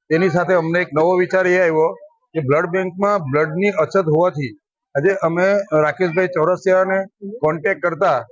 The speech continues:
એમણે અમને કહ્યું કે તમે બ્લડ કેમ્પ પણ રાખી શકો છો અને આ રીતની અમે પહેલ કરી છે, જેમાં અમને મિનિમમ એ લોકોની રિક્વાયરમેન્ટ હતી, "ભાઈ, પંદર વીસ જે થાય તે તમે શરૂઆત તો કરો." આ મેસેજ સાથે અમે એની શરૂઆત કરી અને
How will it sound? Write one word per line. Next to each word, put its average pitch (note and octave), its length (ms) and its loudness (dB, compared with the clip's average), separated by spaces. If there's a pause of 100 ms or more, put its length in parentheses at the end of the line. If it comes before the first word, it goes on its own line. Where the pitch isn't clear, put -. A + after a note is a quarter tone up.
(300)
એમણે F3 260 0 (440)
અમને F#3+ 220 0
કહ્યું F#3+ 260 4
કે F#3+ 80 4
તમે F3+ 260 0
બ્લડ D#3 260 0
કેમ્પ F3+ 260 -4
પણ F3+ 180 0
રાખી D#3+ 280 -2
શકો D#3+ 280 0
છો F3+ 160 0 (320)
અને F#3 160 -2
આ E3 180 -4
રીતની F#3+ 280 -2
અમે G3+ 160 2
પહેલ F#3 320 2
કરી F#3+ 260 0
છે, E3 160 -2 (400)
જેમાં G#3+ 420 0 (960)
અમને G3 240 2 (300)
મિનિમમ A#3 420 2 (220)
એ F#3 60 2
લોકોની G#3 280 0
રિક્વાયરમેન્ટ G#3 500 0
હતી, F#3+ 140 -4
"ભાઈ, G3+ 240 0 (140)
પંદર G3 320 0
વીસ G3+ 180 2
જે F3+ 200 2
થાય F#3 160 2
તે F#3 120 0
તમે F#3 220 0
શરૂઆત E3+ 420 0
તો F#3 120 2
કરો." C#3+ 220 0 (640)
આ G3+ 100 2
મેસેજ G#3 340 0
સાથે G3+ 300 0 (120)
અમે G3 220 0
એની G3 160 0
શરૂઆત F3+ 400 0
કરી F3 300 -2 (420)
અને F#3+ 200 2